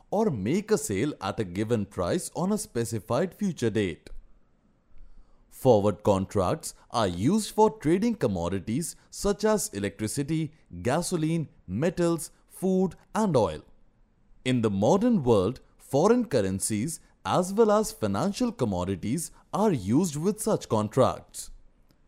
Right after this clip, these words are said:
A forward contract locks the exchange rate for buying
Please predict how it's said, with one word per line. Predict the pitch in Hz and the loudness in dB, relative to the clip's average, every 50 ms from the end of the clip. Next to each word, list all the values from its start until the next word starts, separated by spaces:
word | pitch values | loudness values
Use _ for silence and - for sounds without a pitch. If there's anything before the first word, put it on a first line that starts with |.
| _ _ - - - - - _ - - - - - _ 127 | _ _ -20 -20 -20 -20 -20 _ -20 -20 -20 -20 -10 _ -2
A | 113 | -2
forward | 104 - - 120 131 175 190 220 254 226 - | -2 -2 0 2 4 4 4 4 2 2 2
contract | - 127 104 101 95 - 117 101 85 87 127 - - - - - | 0 0 0 0 0 2 2 2 2 0 -4 -6 -10 -18 -20 -14
locks | - 92 95 104 135 190 220 214 - - | -6 -2 0 4 4 4 4 2 -2 -8
the | 190 190 247 240 190 | -4 -2 0 0 0
exchange | 131 - - - - 165 165 214 233 226 156 127 113 | 0 -2 -6 -8 -4 -2 0 0 0 0 -2 -2 -2
rate | 110 120 139 - | -2 -2 -2 -2
for | - 139 107 87 | -2 -2 -2 -2
buying | 85 82 104 117 151 170 185 185 | -2 -2 -2 -2 0 -2 -2 -4